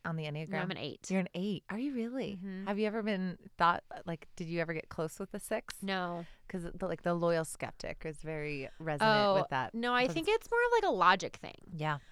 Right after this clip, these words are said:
Speaker 2: Um, and, like, I think I, like, a very, just where, like, I can appreciate what's going on.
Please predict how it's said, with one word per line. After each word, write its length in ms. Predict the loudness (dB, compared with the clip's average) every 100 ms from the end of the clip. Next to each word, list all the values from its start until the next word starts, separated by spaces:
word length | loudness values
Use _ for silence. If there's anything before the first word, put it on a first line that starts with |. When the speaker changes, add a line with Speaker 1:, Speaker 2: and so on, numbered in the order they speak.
| -12 4
Speaker 2:
Um, 480 | 6 8 6 2 -2
and, 160 | -2 0
like, 260 | 0 -2 -8 -6
I 80 | -4
think 280 | -4 -8 0
I, 220 | 2 2 0
like, 140 | 0
a 80 | 0
very, 800 | 0 2 4 4 2 2 0 -4 _ -20 -20 -20 -20 -20 -20 _ -20 _ -18 -4
just 200 | -2 2
where, 100 | 4
like, 100 | 4 4
I 100 | 2
can 160 | 2
appreciate 500 | 0 0 0 4 4
what's 180 | 4 -2
going 240 | 0 0 2
on. 320 | 4 2